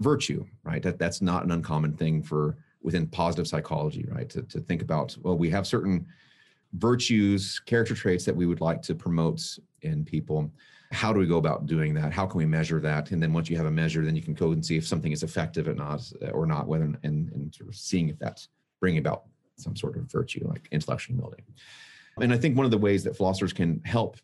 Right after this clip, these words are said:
speak into that kind of debate is by sort of trying to develop a, a carefully, uh, thought out concept for intellectual humility, right? So I think if we, it's tempting,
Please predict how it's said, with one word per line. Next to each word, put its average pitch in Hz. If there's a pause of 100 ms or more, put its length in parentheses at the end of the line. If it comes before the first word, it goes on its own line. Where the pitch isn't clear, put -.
(180)
speak -
into 90
that 87
kind 80
of 76 (300)
debate 95
is 90
by 82
sort 80
of 80 (380)
trying 90
to -
develop 85
a, 85
a 85
carefully, 82 (360)
uh, -
thought 82
out 76 (120)
concept -
for 78 (320)
intellectual 82
humility, - (100)
right? 80
So 85
I 85
think 90
if 85
we, 85 (520)
it's -
tempting, 95